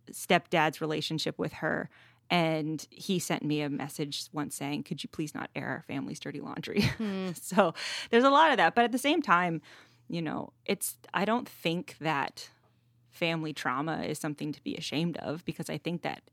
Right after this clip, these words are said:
Speaker 1: there are a lot of families out there that experience it. And I think if you keep it hidden all the time, it kind of perpetuates that sense of shame,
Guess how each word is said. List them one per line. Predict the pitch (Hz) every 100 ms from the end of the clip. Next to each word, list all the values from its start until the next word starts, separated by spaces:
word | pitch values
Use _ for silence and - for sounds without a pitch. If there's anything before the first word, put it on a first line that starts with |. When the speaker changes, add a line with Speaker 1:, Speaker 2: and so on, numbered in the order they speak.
| _
Speaker 1:
there | 151
are | 156
a |
lot | 156 151
of | 151
families | - 147 -
out | -
there | -
that | -
experience | - - 131 143 175 202 -
it. | 220 - -
And | 139
I | -
think | - - - - _ _ _ _
if | 165 -
you | 160 151 156 196 202 _
keep | - 170
it | 156
hidden | 165 180 247
all | 262
the | 277
time, | 277 311 262
it | -
kind | 165 160
of | -
perpetuates | 160 - - 269 269
that | 269
sense | - 269
of | 277
shame, | - 269 311